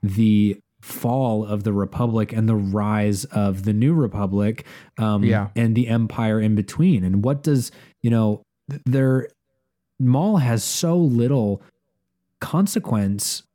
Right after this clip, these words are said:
Speaker 1: derived from the Empire, right?
Speaker 2: Yeah.
Speaker 1: Um, that, that conflict is nowhere near the wider scope of what has led Obi-Wan to be at the place that he is now. And I'll
Speaker 2: Totally.
Speaker 1: say this much, is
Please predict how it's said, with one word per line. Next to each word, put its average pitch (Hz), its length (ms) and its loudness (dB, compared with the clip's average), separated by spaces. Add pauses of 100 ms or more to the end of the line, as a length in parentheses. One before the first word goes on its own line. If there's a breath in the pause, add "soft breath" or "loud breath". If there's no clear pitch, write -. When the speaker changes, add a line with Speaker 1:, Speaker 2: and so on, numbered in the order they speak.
(160)
Speaker 1:
derived 120 380 0
from 120 140 0
the 117 120 2
Empire, 104 640 -2 (120)
right? 107 380 -2 (240 loud breath)
Speaker 2:
Yeah. 123 240 0
Speaker 1:
Um, 107 340 -2
that, 135 420 0
that 151 220 -2
conflict 123 540 -2
is 101 140 -2
nowhere 120 460 2
near 104 640 0 (280 loud breath)
the 107 540 2 (140)
wider 107 640 0
scope 110 680 -4 (100)
of 98 440 0 (300)
what 120 300 -2
has 110 360 -2
led 110 480 0
Obi-Wan 104 500 0
to 101 80 -4
be 107 220 2
at 98 80 -2
the - 80 -6
place 107 280 -2
that 104 120 -6
he 107 180 2
is 98 200 0
now. 98 420 0 (360 loud breath)
And 113 100 -2
I'll 117 120 2
Speaker 2:
Totally. 123 200 2
Speaker 1:
say 123 60 2
this 120 220 -2
much, 113 260 0
is 120 180 0